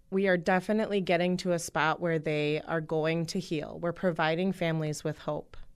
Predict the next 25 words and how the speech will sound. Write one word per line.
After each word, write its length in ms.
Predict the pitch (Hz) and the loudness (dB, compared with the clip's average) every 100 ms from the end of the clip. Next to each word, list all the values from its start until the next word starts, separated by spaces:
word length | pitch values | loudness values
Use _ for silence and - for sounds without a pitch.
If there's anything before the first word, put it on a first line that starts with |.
| - - - - - - - | -20 -20 -20 -16 -16 -8 2
We're 100 | 185 | 4
making 400 | 185 202 277 254 | 6 4 2 2
sure 460 | - 190 175 185 | 2 4 6 6
that, 400 | 180 160 151 147 - - - - - - | 6 4 4 2 -6 -20 -20 -20 -6 2
um, 400 | 165 151 147 - - _ - _ _ - | 2 2 -2 -10 -20 _ -20 _ _ -6
parents 640 | - 208 196 156 - - | 2 4 4 0 -6 -4
also 540 | 185 185 190 180 156 165 | 2 2 2 0 0 2
get 300 | 175 165 180 | 2 2 0
the 80 | |
training 480 | 175 - 165 170 165 | -2 0 0 0 0
that 200 | 156 147 | 0 0
we 400 | 160 156 156 156 156 - | 0 0 2 0 -2 -4
are 540 | 165 156 147 143 147 147 - - - - - - | 2 4 4 2 -2 -4 -14 -20 -20 -20 -18 -2
providing 580 | - 185 160 156 175 185 | 2 6 6 6 4 4
to 100 | 180 | 4
their 180 | 165 151 | 2 2
own 260 | 160 165 | 0 0
kids, 580 | - 165 151 220 - - - - - | 0 0 0 -2 -8 -10 -14 -20 -14
so 220 | - - 190 | 0 4 8
that 340 | 185 165 160 - _ | 8 8 4 -6 _
the 240 | 180 180 170 | -6 0 0
generalization 1200 | 156 180 196 247 277 190 165 156 160 208 220 254 254 | 2 2 2 2 2 2 0 0 0 0 0 -2 0
of 300 | 165 170 185 | 2 2 0
that 260 | 185 165 | -2 -2
training, 640 | - - 160 160 190 226 | -4 -2 0 0 0 -2